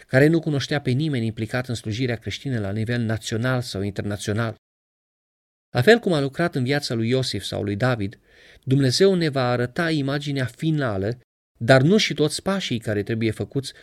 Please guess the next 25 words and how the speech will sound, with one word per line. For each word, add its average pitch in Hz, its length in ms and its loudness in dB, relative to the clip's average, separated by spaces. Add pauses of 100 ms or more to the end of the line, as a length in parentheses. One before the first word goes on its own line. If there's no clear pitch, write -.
(160)
pentru 120 280 0
a 107 80 2
ajunge 107 360 0
acolo. 90 360 -6 (640)
Aceasta 202 560 2
ne 151 160 0
ajută 170 420 0
să 156 220 -2
ne 135 140 0
axăm 143 420 0
pe 139 100 -2
credință, 120 800 -2 (500)
nu 156 160 4
pe 156 120 4
propriile 120 540 2
raționamente. 107 760 -4 (680)
Trebuie 139 240 6
să 139 180 0
căutăm 135 400 2
să - 160 -2
ascultăm 127 580 -2
ce 151 160 -4
ne 123 100 0
spune 139 340 -2
Dumnezeu, 117 640 2